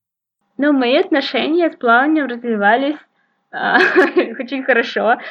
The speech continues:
То есть я, когда переплыла Ла-Манш, а, Макс сказал отдыхать месяц,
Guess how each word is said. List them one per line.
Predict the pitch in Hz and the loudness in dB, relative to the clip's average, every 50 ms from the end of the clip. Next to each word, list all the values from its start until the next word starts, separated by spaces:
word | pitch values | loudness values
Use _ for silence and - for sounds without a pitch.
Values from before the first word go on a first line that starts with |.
| - - - | -16 -10 -6
То | 240 | -6
есть | 262 262 | -4 0
я, | 269 262 262 | 0 0 0
когда | 294 269 269 277 | -2 -2 -2 -2
переплыла | 277 - 277 254 262 233 269 269 262 262 254 247 | -2 -2 -2 -4 -4 -2 0 2 4 4 4 4
Ла-Манш, | 247 233 214 208 208 214 240 302 381 381 - - _ _ _ _ _ _ _ _ _ _ | 4 2 0 0 0 -2 0 -2 -2 -4 -8 -14 _ _ _ _ _ _ _ _ _ _
а, | - - 220 220 226 214 208 196 196 196 | -8 -4 -2 0 2 2 4 4 2 2
Макс | 202 208 220 226 233 - | 2 2 0 0 0 -2
сказал | - - - 240 233 226 240 233 226 220 220 | -6 -6 -4 -4 -2 0 2 2 2 2 2
отдыхать | 220 202 202 220 208 - 247 226 226 226 - | 0 -2 -6 -8 -4 -2 0 0 0 0 -2
месяц, | 226 220 214 247 320 - 403 294 | -4 -4 -4 -4 -4 -2 -2 -4